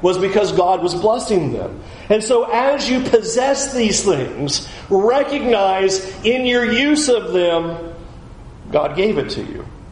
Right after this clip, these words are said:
which would then keep us from using these things sinfully, keep us from using these things improperly, but at the same time, as we use these gifts and use these blessings,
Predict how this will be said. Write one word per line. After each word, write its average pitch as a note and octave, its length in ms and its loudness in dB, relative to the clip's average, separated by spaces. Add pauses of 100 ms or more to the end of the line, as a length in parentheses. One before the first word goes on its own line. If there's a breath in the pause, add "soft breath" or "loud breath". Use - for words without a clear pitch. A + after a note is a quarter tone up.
(200)
which G3 240 2
would A3 180 2
then G#3+ 200 2
keep C4+ 300 0
us B3+ 200 0
from A3+ 240 0
using G3+ 440 2
these F3+ 240 2
things D3+ 240 0
sinfully, A3 760 0 (720)
keep C4+ 240 2
us B3+ 120 2
from G#3+ 200 0
using G3+ 340 2
these F3+ 220 0
things G3 240 2
improperly, A3 880 2 (380 loud breath)
but A#3 100 8
at A3+ 80 -4
the G#3+ 100 2
same C4+ 360 0
time, G#3+ 300 2
as C4+ 460 0
we B3 100 -6
use F3+ 420 -2
these D#3+ 280 0
gifts D#3+ 300 2
and F#3+ 140 2
use F3 240 2
these E3+ 160 2
blessings, E3 640 0